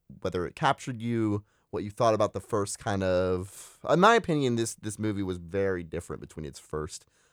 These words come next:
I'd say, like, forty-five to fifty minutes to its last hour. Um, or I should just say first hour and last hour was about two hours long. But I, I thought the movie had a very big switch,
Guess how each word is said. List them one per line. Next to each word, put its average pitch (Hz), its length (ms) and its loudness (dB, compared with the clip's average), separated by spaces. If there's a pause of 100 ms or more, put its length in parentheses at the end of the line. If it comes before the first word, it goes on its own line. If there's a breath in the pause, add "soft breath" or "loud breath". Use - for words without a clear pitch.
(120)
I'd 73 260 -4
say, 73 440 -4
like, 71 220 -8
forty-five 73 800 -6
to - 100 -12 (220)
fifty - 260 -10
minutes 73 400 -8
to 82 160 -6
its - 180 -10
last 73 500 -6 (220)
hour. 71 420 -6 (360)
Um, 69 440 -8 (460)
or 71 80 -6
I 73 120 -6 (100)
should - 120 -16
just - 120 -12
say - 80 -6
first - 320 -6
hour 71 160 -2
and 71 100 -6
last 65 280 -4
hour 60 140 -6
was 62 100 -8
about - 160 -10
two 80 160 -6
hours 60 260 -10
long. 73 220 -8 (280 soft breath)
But 127 160 8
I, 127 60 10
I 131 40 8
thought 127 200 4
the 104 200 6
movie 95 320 -2 (100)
had 110 180 -2
a 87 80 -2
very 92 460 0
big 78 280 -6
switch, - 480 -6